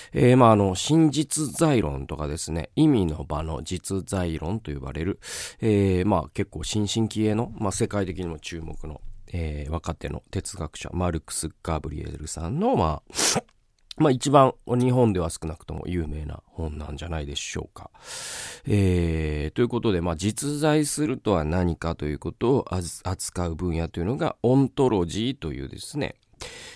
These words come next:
えー、まあ、西洋の言葉で、えー、オントロジー、これ、まあ、実在論というんですけれども、まあ、この、えー、分野についてですね、結構、あのー、このマルクス・ガブリエルさんの言説っていうのは割と今注目されています。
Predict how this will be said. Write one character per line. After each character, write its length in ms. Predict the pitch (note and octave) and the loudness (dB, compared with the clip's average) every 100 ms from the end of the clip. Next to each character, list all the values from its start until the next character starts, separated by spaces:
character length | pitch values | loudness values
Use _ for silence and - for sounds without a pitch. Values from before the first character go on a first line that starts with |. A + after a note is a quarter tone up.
| - | -4
え 340 | A2 F#2+ E2+ D#2+ | 0 2 0 0
ー、 40 | |
ま 60 | F#2+ | 0
あ、 20 | |
西 160 | - A2+ | 4 6
洋 140 | G2+ | 6
の 60 | F#2 | 4
言 240 | G2 G#2+ | -2 -2
葉 120 | A2+ | 0
で、 240 | C#3+ D3+ - | 0 0 -2
え 180 | F#2 E2+ | -4 -2
ー、 20 | - | 0
オ 120 | G2+ | 2
ン 120 | F#2+ | 2
ト 140 | G2 | 0
ロ 140 | E2+ D#2+ | 0 -2
ジ 180 | D2+ C#2 | -6 -8
ー、 60 | |
こ 80 | - | -8
れ、 60 | D#2 | -8
ま 60 | |
あ、 20 | D2 | -6
実 320 | E2+ - F#2+ | -8 -6 -6
在 300 | E2+ F#2+ E2 | -2 -2 0
論 200 | E2 A#2+ | 0 0
と 80 | C#2+ | -2
い 40 | |
う 40 | - | -8
ん 40 | |
で 60 | - | -10
す 100 | - | -8
け 60 | |
れ 60 | B2 | -6
ど 80 | F3+ | -4
も、 160 | A3 - - - - - - | -6 -8 -10 -8 -8 -10 -4
ま 200 | D#4 D4 | 4 6
あ、 60 | C3+ | 4
こ 160 | - | 4
の、 320 | D#3+ E3+ E3 - | 6 6 6 4
え 160 | D#3 D#3 | 2 4
ー、 20 | |
分 200 | E3 F3+ | 2 2
野 120 | A#2 | 2
に 80 | F#2 | 0
つ 120 | - | -4
い 80 | D#2 | -6
て 120 | D2 | -6
で 80 | B1 | -8
す 180 | - D#2+ | -8 -8
ね、 200 | C#2+ - - | -8 -10 -10
結 160 | A#2+ - _ | -8 -8 _
構、 300 | F2 D2+ - _ - | -4 -4 -6 _ -8
あ 160 | F#2 | -4
の 480 | F2 D#2+ D2+ D2 C#2+ | -4 -4 -4 -6 -8
ー、 60 | - | -4
こ 80 | F2+ | -2
の 40 | |
マ 140 | F#2 | 0
ル 80 | F#2+ | 0
ク 160 | - G2 | -2 -8
ス・ 220 | - G2 | -6 -4
ガ 180 | F#2+ F2+ | -2 -2
ブ 140 | E2+ | -2
リ 100 | D#2+ | -2
エ 100 | D2 | -4
ル 100 | D#2+ | -6
さ 200 | - C#2+ | -8 -8
ん 140 | C2+ C#3+ | -6 -4
の 160 | B3+ A4+ | -4 -4
言 260 | F2+ E2+ E2 | -2 -2 -2
説 380 | D#2+ - C#3+ - | -6 -6 -8 -8
っ 60 | |
て 80 | - | -8
い 80 | E2 | -8
う 60 | D2 | -6
の 120 | F2 | -4
は 220 | G#2 - | -4 -2
割 260 | F#2+ F#2 E2 | -4 -4 -4
と 160 | E2+ - - | -8 -10 -10
今 220 | D#2+ D2 | -10 -10
注 200 | - E2 | -8 -8
目 160 | D#2 - | -8 -10
さ 100 | C#2+ | -12
れ 80 | - | -12
て 380 | - - - - | -14 -14 -14 -14
い 80 | - | -16
ま 120 | - | -14
す。 220 | - | -16